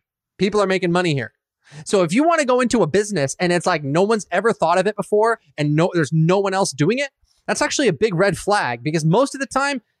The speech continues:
if there's money in something, somebody will have already thought of it. Now, look, if you're, if you've got some new world-changing invention or something like that, where you're just creating a whole new category, that's fine. But for most of you guys, you're not in that position. Most of you guys are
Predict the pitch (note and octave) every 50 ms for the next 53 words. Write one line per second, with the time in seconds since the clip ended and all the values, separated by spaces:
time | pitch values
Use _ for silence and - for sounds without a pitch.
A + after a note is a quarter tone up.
0 | _ _ E3+ D#3+ - F#3 E3 D#3 E3 D#3 E3 G#3 B3+ C#4 C4 B3 A#3 G#3+ - -
1 | G#3 G3 F3 G3 F#3+ F#3 - - A3+ A3+ A#3 A#3 A3 G3+ F#3+ E3+ D#3 _ - F3
2 | G#3 G#3+ G3+ G3 F#3 F3 E3 - - E3 D#3+ D#3 D3 C#3 A#2+ A#2 - _ D3+ D#3+
3 | F3 E3 C#3 - - C3+ - - D#3 G3+ A#3 A#3 A#3 A#3+ G#3+ - _ D3 - G#3+
4 | G#3+ - A3+ G3+ - - F3 D#3+ E3 F3 G3 G3+ G3+ G3+ F#3 - _ _ _ C#3
5 | C3 C#3+ F#3 G#3 G#3+ G#3+ G#3 F3 - - - - - G#3 G3+ G#3 F#3+ F3+ F#3+ F#3
6 | F3+ F3 D#3+ B2+ D#3+ F3+ G3 - - G3 F3+ F3+ F3 - - F#3+ E3+ - F3+ F3
7 | F3 F3 E3+ - - E3+ F3 E3 D3 C#3+ D#3 F3 F3 E3 - - - F#3 F#3 E3+
8 | E3 D#3 D3 C#3+ F3 F3+ F3 E3+ E3+ - - - F#3+ G3 G3 F3 D3 C3+ C3 B2+
9 | A#2+ - _ _ _ _ _ _ - D#3+ D3+ - - - F3+ D#3+ C3 A#2+ - -
10 | _ _ _ _ D#3 D3 F#3 F3 F#3 A#3 C#4+ - - F#3+ E3+ D#3+ D#3 D3+ D3 D#3
11 | D#3 E3+ F#3+ G#3 G3+ F3+ E3+ D#3 C#3+ D3+ C3 D#3+ G3+ G3 - C3 A#2 A2 B2+ F3+
12 | G#3+ G#3 - F#3+ G3 F3+ F3 F3+ E3+ D#3 D3 C#3 C3